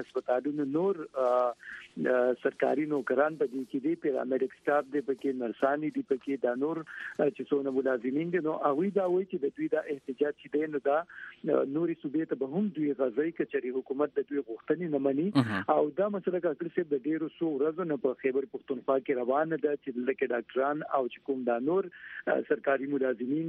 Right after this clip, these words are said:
Speaker 1: دي د هسپتالونو، هغه په احتجاج دي او د هغې بنیادي وجه دا ده، آه، چې د حکومت له خوا نه په هسپتالونو کې دننه، آه، کوم نوي ګامونه روان دي، د کوم د لاندې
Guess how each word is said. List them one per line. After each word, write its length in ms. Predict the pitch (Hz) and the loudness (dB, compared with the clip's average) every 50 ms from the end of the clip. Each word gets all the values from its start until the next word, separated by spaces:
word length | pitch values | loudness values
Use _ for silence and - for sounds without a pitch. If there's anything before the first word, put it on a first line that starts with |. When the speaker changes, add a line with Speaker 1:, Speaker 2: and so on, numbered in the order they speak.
| 156 | -2
Speaker 1:
دي 80 | 143 151 131 | -2 0 0
د 100 | 143 131 131 135 | 0 0 -2 -4
هسپتالونو، 720 | 135 - - 135 123 - 123 123 120 135 143 151 160 170 185 180 147 | -10 -6 -4 -2 2 2 2 2 2 0 0 0 0 0 2 0 2
هغه 200 | 127 120 139 139 143 143 - - 127 - - | 2 4 4 4 4 2 2 -2 -6 -4 -4
په 160 | 156 - 147 143 | -2 -2 -2 -2
احتجاج 480 | 139 - 131 120 - 156 160 170 160 156 - | -2 -4 -2 0 2 2 2 0 -2 -4 -4
دي 100 | 165 180 190 165 | -4 -2 0 2
او 40 | 147 127 | 0 2
د 60 | 127 131 | 0 -2
هغې 140 | 123 135 151 143 147 | -2 -2 -4 -4 -2
بنیادي 360 | 143 135 139 135 131 160 165 156 | -2 0 0 0 0 -2 -2 -2
وجه 260 | 175 160 - 143 131 135 | -2 -2 -2 -2 0 0
دا 80 | 139 147 151 | 0 0 0
ده، 80 | 185 220 | -2 -4
آه، 640 | - - - - - - - - - 156 143 139 135 - | -4 -8 -16 -18 -16 -18 -10 -2 0 2 2 2 2 0
چې 60 | 160 139 147 | 0 0 0
د 60 | 147 147 | 0 0
حکومت 400 | 131 - 156 180 226 220 - 185 | -2 -2 -2 0 0 0 0 -2
له 60 | 156 - - | -2 0 0
خوا 120 | 165 156 160 160 160 | 2 2 2 2 0
نه 80 | 160 156 - - | -2 -2 0 -2
په 220 | 147 - - 139 | -2 0 0 -4
هسپتالونو 640 | - - - - - 131 123 127 147 170 170 170 151 | -4 -2 -4 -2 2 2 2 2 0 -2 -2 -2 -2
کې 80 | - 143 113 117 | -2 -2 0 -2
دننه، 380 | 127 127 139 156 160 160 165 160 | -2 0 0 0 2 2 2 2
آه، 600 | 156 143 - - - - - - - 147 135 127 - - | 0 -2 -6 -12 -12 -10 -4 0 0 2 2 2 0 -2
کوم 160 | 160 156 156 156 160 | -2 -2 -2 -2 -2
نوي 180 | 160 156 156 - - | 0 0 0 0 0
ګامونه 440 | 139 131 131 135 156 185 196 208 170 156 | 0 0 0 -2 0 0 2 2 2 2
روان 340 | 139 135 139 139 139 147 147 | 2 2 2 0 0 -2 -4
دي، 100 | 175 170 - | -2 0 0
د 100 | 151 131 - | 0 0 0
کوم 180 | - 151 147 147 139 | -2 -2 -2 -2 -2
د 160 | 135 131 120 | -2 0 2
لاندې 320 | 139 143 156 160 151 151 | 2 2 2 0 -2 -6